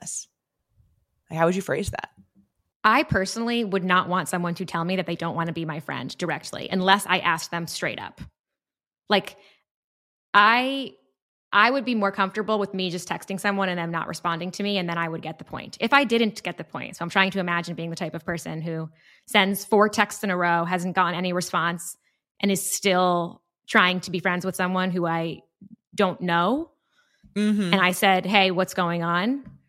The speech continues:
Speaker 2: Um, I don't think you owe people that you just met your true feelings about them.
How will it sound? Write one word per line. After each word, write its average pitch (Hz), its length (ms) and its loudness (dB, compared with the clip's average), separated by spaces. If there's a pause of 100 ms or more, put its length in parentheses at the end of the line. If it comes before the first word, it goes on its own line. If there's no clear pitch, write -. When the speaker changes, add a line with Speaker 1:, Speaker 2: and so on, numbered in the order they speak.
(320)
Speaker 2:
Um, 175 560 -2 (240)
I 226 40 8
don't 269 120 8
think 302 180 -2
you 294 120 2
owe 196 160 6
people 185 300 0
that 170 120 -2
you 175 100 -2
just 175 320 -6
met 165 460 -6 (440)
your 175 140 -2
true 180 200 -2
feelings 156 420 -8
about - 360 -12
them. - 240 -14